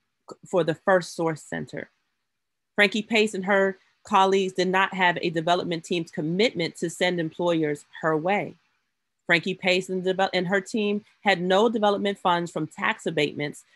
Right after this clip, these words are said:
to help her community out in any way. And the list can go on and on and on. I hope the lesson is not lost here. Next slide.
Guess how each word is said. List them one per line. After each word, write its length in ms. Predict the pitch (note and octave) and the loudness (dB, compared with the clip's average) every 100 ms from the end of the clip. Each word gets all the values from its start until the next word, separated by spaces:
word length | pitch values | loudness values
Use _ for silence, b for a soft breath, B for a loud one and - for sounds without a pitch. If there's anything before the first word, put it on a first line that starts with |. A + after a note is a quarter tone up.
| b | b
to 100 | - | -4
help 280 | E3 G3 G3 | 0 2 2
her 140 | F3+ E3 | -2 -4
community 600 | - D#3+ E3+ D#3 - - | -4 -4 -4 -4 -6 0
out 280 | E3 C#3 - - | 2 2 -2 -6
in 160 | E3 - | -6 -4
any 360 | G3 A3 A#3 A3+ | -2 0 0 -4
way. 420 | D#3 D#3 C#3+ D3+ - _ _ _ | -2 0 0 -4 -16 _ _ _
And 120 | F3+ | 0
the 100 | F#3+ | 2
list 380 | F#3+ F#3+ G#3+ - | 2 2 2 0
can 160 | A3+ G#3 | -6 0
go 260 | G3+ G3+ - | 0 0 -2
on 380 | F3 E3+ E3+ - | 0 0 -2 -4
and 180 | D#3+ D#3 | -6 -4
on 320 | D#3 D3 D3 - | -4 -4 -4 -6
and 140 | D3+ - | -10 -6
on. 380 | D3 C#3 D3 D#3+ - | -6 -6 -8 -12 -4
I 120 | D#3+ | -4
hope 340 | D#3 F#3+ F#3+ | -2 -2 -2
the 100 | F#3+ | -4
lesson 360 | F3 D#3+ - D3 | -2 -2 -4 -8
is 120 | C#3 | -6
not 240 | D3+ C#3+ C3+ | -4 -4 -2
lost 420 | C#3+ C3+ C3+ - | -2 -2 -6 -12
here. 260 | C3+ D3 - _ _ _ _ | -12 -12 -18 _ _ _ _
Next 280 | E3 E3+ - | -4 -4 -4
slide. 340 | - C#3+ C#3 | -14 -12 -14